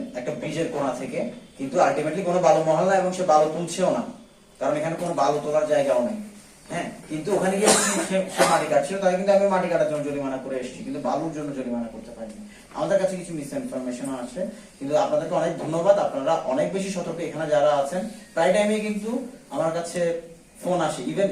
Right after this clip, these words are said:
এরকমও হয়েছে আমার কাছে সকাল পাঁচটা বাজে ফোন আসছে যে, "স্যার, মাটি কাট-, কাটতেছে।" আমি কিন্তু এটা অন্যভাবে নিতে পারতাম, আমি কিন্তু নিই নাই, কারণ আমি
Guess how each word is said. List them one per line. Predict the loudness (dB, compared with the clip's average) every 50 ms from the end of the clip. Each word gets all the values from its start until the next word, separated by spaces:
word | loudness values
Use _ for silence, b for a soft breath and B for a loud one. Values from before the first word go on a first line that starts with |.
| 0
এরকমও | 0 2 2 2 2 2 4 4
হয়েছে | 6 8 8 8 6 4
আমার | 2 2 2
কাছে | 0 0 0
সকাল | -2 -4 -4 -2 -2
পাঁচটা | -2 -4 -4 -4 -4
বাজে | -4 -4 -4 -6 -8
ফোন | -8 -8
আসছে | -8 -8 -10 -12 -12 -14 -14 -14 -14 B B B B B B -12
যে, | -8 -8
"স্যার, | -4 -2 -2 0 0 -2
মাটি | -4 -4 -4 -6 -4
কাট-, | -2 -4 -4 -4 -8 -12 -8
কাটতেছে।" | -4 -4 -4 -4 -6 -10 -14 -14 -16 -16 -18 B B B B -16
আমি | -12 -10 -8
কিন্তু | -6 -6 -6 -4
এটা | -2 -2
অন্যভাবে | -2 -2 -2 -2 -2 -2 -4 -4
নিতে | -4 -2
পারতাম, | -2 -2 -4 -4 -6
আমি | -6 -6 -6
কিন্তু | -6 -6 -6
নিই | -6 -6 -6
নাই, | -6 -4 -4
কারণ | -4 -4
আমি | -4 -4